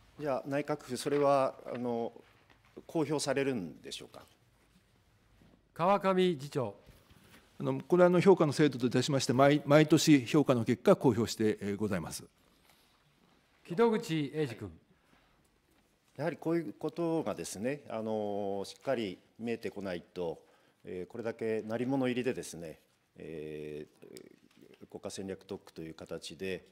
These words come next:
Speaker 1: 新しい大学を作るということ、えー、やはり学生にとって、また研究者にとってですね、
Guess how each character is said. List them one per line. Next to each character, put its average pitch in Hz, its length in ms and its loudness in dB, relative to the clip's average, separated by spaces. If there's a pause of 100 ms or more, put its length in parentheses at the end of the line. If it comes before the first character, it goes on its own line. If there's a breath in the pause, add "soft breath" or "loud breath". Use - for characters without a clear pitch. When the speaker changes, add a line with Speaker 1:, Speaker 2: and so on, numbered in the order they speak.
(340 soft breath)
Speaker 1:
新 92 160 -8
し 92 160 -10
い - 20 -12
大 85 160 -10
学 85 300 -12
を 85 80 -12
作 - 200 -12
る 87 120 -8
と 80 120 -16
い 78 100 -12
う - 20 -18
こ 80 140 -14
と、 - 180 -12 (540 loud breath)
え 82 420 -6 (420)
ー、 - 60 -8
や 120 60 -2
は 113 60 0
り 95 80 -8 (600)
学 113 220 -6
生 123 500 -2
に 123 140 -6
と 123 100 -8
っ 123 60 -6
て、 92 260 -4
ま 98 140 -8
た 101 100 -6
研 110 160 -6
究 131 80 -8
者 107 140 -8
に 78 80 -10
と 90 100 -12
っ - 20 -10
て - 140 -14
で - 80 -14
す - 120 -16
ね、 82 260 -12